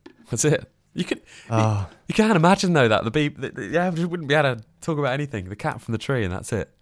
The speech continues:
Speaker 2: Do you know what? One thing, and I think it comes across on the podcast and on my show, and, and also your good self, and, you know, all of us working at Aspen Wake Radio, and pretty much everybody that I meet,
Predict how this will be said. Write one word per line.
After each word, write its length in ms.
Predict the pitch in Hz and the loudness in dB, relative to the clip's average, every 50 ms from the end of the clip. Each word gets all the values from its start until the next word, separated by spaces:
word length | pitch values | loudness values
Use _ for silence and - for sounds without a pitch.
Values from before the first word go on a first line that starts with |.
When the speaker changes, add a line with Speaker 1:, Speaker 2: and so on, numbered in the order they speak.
| _ - - - - _ _ _ _ | _ -20 -20 -20 -20 _ _ _ _
Speaker 2:
Do 60 | - 175 | 4 6
you 40 | |
know 140 | 196 202 196 | 6 8 6
what? 200 | 180 151 123 113 | 8 6 6 6
One 200 | 127 156 175 180 | 4 4 4 4
thing, 400 | 147 - - 160 147 127 113 113 - | 2 2 2 4 4 4 4 2 0
and 380 | - 135 123 123 120 110 - - - _ _ _ _ - | 0 0 2 2 0 -2 -4 -10 -16 _ _ _ _ -6
I 60 | - 123 | 0 2
think 160 | 143 143 143 | 2 2 2
it 60 | 123 | -2
comes 280 | - 117 131 120 110 110 | 2 2 2 2 2 0
across 580 | 104 - - 120 117 110 110 101 - - - | 0 2 4 4 6 4 4 2 -2 -8 -8
on 560 | - - 117 107 104 101 101 101 98 98 98 | -4 0 0 2 4 4 4 4 2 2 2
the 80 | 95 98 | 0 0
podcast 680 | - 110 123 110 98 - 117 117 113 110 107 104 - - | 0 0 0 0 2 2 4 4 6 4 4 2 0 0
and 80 | 110 110 | 2 2
on 100 | 104 98 | 4 4
my 140 | 95 98 90 | 2 2 0
show, 760 | 85 - - - 127 117 113 113 113 113 113 113 110 110 110 - - | -2 -4 -2 0 2 4 4 6 6 6 6 6 4 2 0 0 0
and, 200 | 110 107 104 104 | 0 2 2 2
and 200 | - 117 120 120 | 0 0 0 2
also 320 | - 190 190 170 - - 123 | 4 4 4 4 4 4 4
your 200 | 110 104 98 98 | 4 4 2 0
good 200 | - 117 104 - | 0 0 -2 -2
self, 320 | - - 156 156 127 - - | 0 2 2 2 4 2 2
and, 140 | 123 120 - _ _ _ _ _ - | 0 0 0 _ _ _ _ _ 0
you 60 | 143 | 2
know, 60 | 143 | 6
all 160 | 151 180 196 | 8 8 8
of 80 | 190 151 | 8 8
us 160 | 139 - - | 4 4 4
working 300 | 131 135 123 113 - 120 | 4 6 6 6 4 2
at 80 | 110 107 | 0 2
Aspen 300 | 113 110 - - 110 107 | -2 -2 -2 0 0 2
Wake 160 | 104 104 101 | 2 4 4
Radio, 460 | 110 120 131 131 120 117 98 95 92 | 4 4 4 6 6 6 6 4 4
and 140 | 92 90 - | 2 0 -4
pretty 260 | - - 185 180 160 139 | 0 2 4 6 6 6
much 520 | 139 135 123 113 - - - - - - - _ _ _ _ _ _ _ _ _ _ _ _ _ | 6 6 6 4 0 -4 -8 -10 -10 -10 -12 _ _ _ _ _ _ _ _ _ _ _ _ _
everybody 500 | 151 156 139 147 123 101 143 139 127 123 | 4 6 8 8 8 8 6 8 8 8
that 160 | 117 123 - - | 6 4 4 4
I 140 | 127 120 | 4 4
meet, 720 | 113 113 120 127 131 127 117 104 98 - - - - - - | 6 6 6 8 8 6 6 4 2 -2 -8 -10 -10 -10 -12